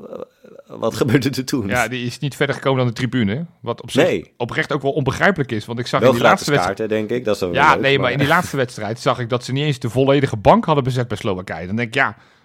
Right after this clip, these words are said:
Speaker 2: zet Sauer dan in ieder geval op die bank. Dat, dat, dat, tenzij die misschien, ja, we, we, ook daar hebben we nog geen berichten van, dat hij misschien ook i-, iets van een blessuretje had. Maar nee, die heeft helaas niet zijn debuut mogen maken en daarmee de jongste debutant van Slowakije ooit had die kunnen worden.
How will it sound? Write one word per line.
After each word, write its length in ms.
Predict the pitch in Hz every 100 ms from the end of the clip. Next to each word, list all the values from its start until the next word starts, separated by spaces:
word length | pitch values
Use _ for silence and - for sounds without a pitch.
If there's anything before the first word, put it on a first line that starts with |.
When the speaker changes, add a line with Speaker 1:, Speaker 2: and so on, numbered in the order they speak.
| _ _
Speaker 2:
zet 220 | - 139
Sauer 260 | - 113 120
dan 100 | 131
in 60 | 139
ieder 100 | 147
geval 180 | 131 147
op 80 | 127
die 80 | 143
bank. 440 | 139 196 135 -
Dat, 180 | - 131 -
dat, 200 | 127 -
dat, 140 | 147 - _ _ _
tenzij 300 | 151 160 139
die 100 | 135
misschien, 260 | 135 - 123
ja, 260 | 123 131
we, 340 | 104 104 98 101
we, 160 | 107 -
ook 200 | - 120
daar 100 | 120
hebben 80 | 123
we 40 | 123
nog 100 | 110
geen 120 | 107
berichten 280 | 107 104 98
van, 80 | 104
dat 100 | 101
hij 100 | 107
misschien 200 | 113 143
ook 80 | - -
i-, 40 | 139
iets 140 | -
van 160 | 120 110
een 60 |
blessuretje 500 | 98 - 110 107 -
had. 200 | 92 - _ _ _ - - - _ _ _
Maar 320 | - 107 107 -
nee, 200 | - 127
die 160 | 120 131
heeft 180 | 139 135
helaas 300 | 135 135 127
niet 140 | 143
zijn 140 | 123 110
debuut 160 | 143
mogen 260 | 139 131 123
maken 300 | 127 120 123
en 60 |
daarmee 260 | 120 117 120
de 60 | 110
jongste 280 | 117 110
debutant 400 | 110 110 101 110
van 80 | -
Slowakije 520 | - 110 95 101 95
ooit 200 | 110 135
had 160 | 131 123
die 140 | 127
kunnen 220 | 123 127 117
worden. 340 | 113 113 127